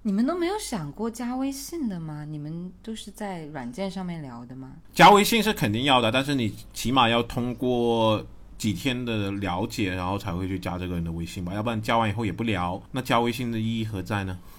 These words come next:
Speaker 1: 那你跟我就可能是真的没办法在这个上面那个了。我是那样的，我一个月的话，我可能刷这个软件，我可能就刷个什么两到三次。我是集中撒网，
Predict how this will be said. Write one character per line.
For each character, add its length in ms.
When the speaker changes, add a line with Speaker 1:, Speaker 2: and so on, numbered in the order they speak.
Speaker 1:
那 120
你 240
跟 320
我 120
就 280
可 240
能 180
是 140
真 240
的 80
没 180
办 260
法 380
在 220
这 120
个 120
上 160
面 180
那 160
个 80
了。 80
我 160
是 160
那 160
样 240
的， 180
我 140
一 160
个 140
月 180
的 80
话， 180
我 60
可 160
能 240
刷 260
这 120
个 80
软 200
件， 160
我 80
可 140
能 160
就 180
刷 280
个 40
什 120
么 100
两 180
到 140
三 320
次。 240
我 160
是 240
集 400
中 340
撒 360
网， 280